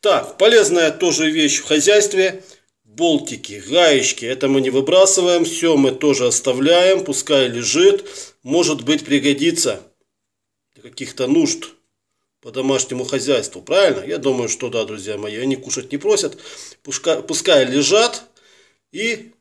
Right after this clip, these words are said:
время к ним ещё придёт, друзья. Так, чёрный металл.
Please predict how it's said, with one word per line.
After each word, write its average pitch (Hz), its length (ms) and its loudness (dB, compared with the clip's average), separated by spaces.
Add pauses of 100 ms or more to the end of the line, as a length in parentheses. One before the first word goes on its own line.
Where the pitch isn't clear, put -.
(140)
время 190 400 4
к - 60 -4
ним 165 180 4
ещё 160 240 2
придёт, 143 440 0
друзья. 98 360 -10 (320)
Так, 156 320 -2
чёрный 233 380 2
металл. 139 580 -2